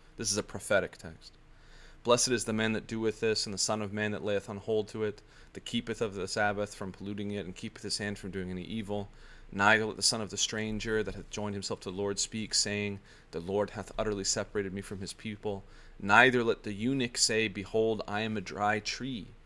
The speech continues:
For thus saith the Lord unto the eunuchs that keep my Sabbath, and choose the things that please me, and take hold of my covenant,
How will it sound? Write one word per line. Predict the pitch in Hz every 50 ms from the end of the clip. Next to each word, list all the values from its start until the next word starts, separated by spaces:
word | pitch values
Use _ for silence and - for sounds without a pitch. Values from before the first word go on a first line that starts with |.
| - - - - - - - -
For | - - 110 98
thus | 104 113 120 -
saith | - 117 110 107 -
the | - 110
Lord | 107 113 117 113
unto | 110 107 - 107
the | 104 98
eunuchs | 95 110 123 131 123 120 - - -
that | - - -
keep | - - 113 - -
my | 104 101 101
Sabbath, | - - - 113 113 113 104 95 98 95 - - - - - - - - - -
and | - 92 92
choose | - 117 117 104
the | - 95
things | - 117 110 101 -
that | - - -
please | - - 127 127 131 120 - 107
me, | 92 90
and | 90 90
take | - 113 - -
hold | - 113 107 101
of | 92
my | 95 95 92
covenant, | - - 123 123 110 107 95 90 87 85 -